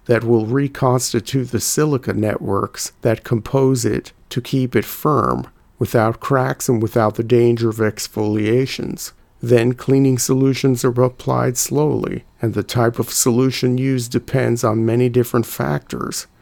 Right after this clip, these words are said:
The various surfaces on which the art appears,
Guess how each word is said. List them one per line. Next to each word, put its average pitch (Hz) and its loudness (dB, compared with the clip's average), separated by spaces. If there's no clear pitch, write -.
The 123 2
various 147 2
surfaces 123 0
on 110 0
which 127 0
the 117 2
art 117 2
appears, 113 -2